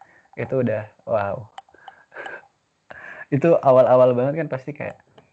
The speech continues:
"Ini bahasa kenapa gitu, susah banget," gitu kan. Itu awal-awalnya tantangannya di situ, awalnya di bahasa. Terus, eh, aku inget banget pas pertama kali ba-, masih baru banget, baru datang, terus diajak jalan-jalan gitu kan sama anak-anak P P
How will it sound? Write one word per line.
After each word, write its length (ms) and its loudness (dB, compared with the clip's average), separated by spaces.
"Ini 160 -4
bahasa 320 -6
kenapa 600 -8
gitu, 260 -14
susah 180 -8
banget," 400 -6
gitu 240 -12
kan. 480 -12
Itu 160 -2
awal-awalnya 480 6
tantangannya 320 0
di 80 -6
situ, 240 -14
awalnya 360 -4
di 40 -10
bahasa. 480 -6
Terus, 320 -2
eh, 320 2
aku 240 -2
inget 160 0
banget 400 -2
pas 160 -2
pertama 400 -4
kali 400 -4
ba-, 320 0
masih 720 -4
baru 560 0
banget, 160 -8
baru 160 -2
datang, 240 -2
terus 160 -10
diajak 240 -2
jalan-jalan 640 -2
gitu 160 -4
kan 160 -4
sama 320 -8
anak-anak 320 -6
P 80 -8
P 60 -6